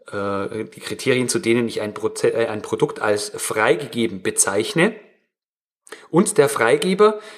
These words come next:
die müssen benannt und nachvollziehbar sein. Also, ähm, wenn wir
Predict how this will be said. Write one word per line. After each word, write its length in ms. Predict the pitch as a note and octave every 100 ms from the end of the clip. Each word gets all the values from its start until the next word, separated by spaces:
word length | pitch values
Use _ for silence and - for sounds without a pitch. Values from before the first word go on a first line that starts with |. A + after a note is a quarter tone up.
| -
die 80 | B2
müssen 420 | B2 E3+ E3 E3+ - _
benannt 540 | A2 G2+ G#2 G3+ - - _ -
und 440 | C#3 - - -
nachvollziehbar 840 | G#2+ A#2 - A#2 A2+ - G2+ F#2
sein. 280 | - F2+ F2+
Also, 720 | - G2+ A2 A2 A2+ A2+ A2 - - - _ -
ähm, 680 | A2 G#2 G#2+ G#2+ G#2+ G#2+ G#2+ - -
wenn 140 | A#2 C#3+
wir 480 | C#3 C#3 C#3+ C#3